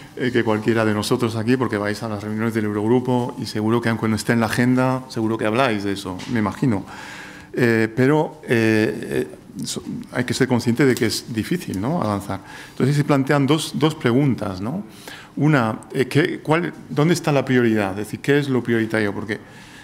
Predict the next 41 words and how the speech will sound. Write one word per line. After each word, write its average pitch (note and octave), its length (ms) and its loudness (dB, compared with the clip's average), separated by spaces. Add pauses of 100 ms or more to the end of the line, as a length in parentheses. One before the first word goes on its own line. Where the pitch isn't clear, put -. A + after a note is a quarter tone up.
(400)
realmente, C3 680 2
eh, A2 400 2
efectivamente, A#2+ 600 2
como, G#2 200 -8
como G#2+ 180 -12
ha G#2 40 -10
dicho A2 200 -10
Nadia, A#2 240 -4
pues A2 160 -10
esperemos A2 420 -6
que - 120 -6
no A2+ 120 -2
llegue, A2+ 460 2 (520)
eh, G#2+ 280 -2
una A#2+ 160 -2
nueva A2+ 220 0
recesión G#2 480 -6
pronto, C3+ 280 0
pero G#2+ 160 -2
podría A2+ 360 -2
llegar A#2 360 -2
un, G#2 240 -8 (220)
un G#2+ 100 -8
choque G#2+ 520 -4
externo, B2+ 420 -2
por G2+ 140 -4
ejemplo, G2 400 -6
¿no? F3 100 -2
O, G#2+ 240 -4
o, G#2+ 380 -10 (600)
y - 60 -2
entonces, B2+ 400 4
¿qué, - 520 -16
qué - 120 0
es C#3 140 0
lo D3 80 2
que D3 100 0
sería C3 300 2
lo A#2+ 80 4
más - 540 -2
urgente, G#2 580 0